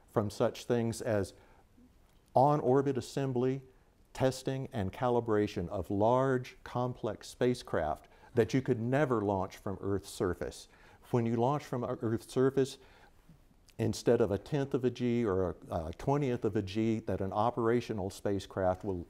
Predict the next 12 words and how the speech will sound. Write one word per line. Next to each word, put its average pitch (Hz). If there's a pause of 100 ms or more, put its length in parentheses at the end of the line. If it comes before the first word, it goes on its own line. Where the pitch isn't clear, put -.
will 90
see 113
in 101
its, - (120)
uh, 92
operational 101
lifetime, 98 (340)
you 113
have 107
launch 131
loads 98
of 90